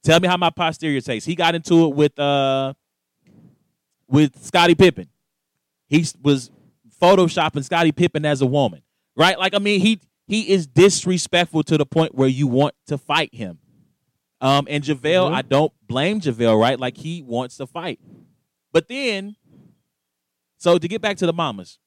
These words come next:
Speaker 1: JaVale McGee's mother, Pam McGee, who's a, uh,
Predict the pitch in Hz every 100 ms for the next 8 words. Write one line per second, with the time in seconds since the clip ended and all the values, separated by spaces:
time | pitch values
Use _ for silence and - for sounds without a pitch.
0 | _ _ 123 131 190 208 196 156 185 180
1 | 151 135 - 123 123 113 117 123 _ 143
2 | 156 143 110 113 123 123 110 113 110 107
3 | - _ _ _ 107 104 98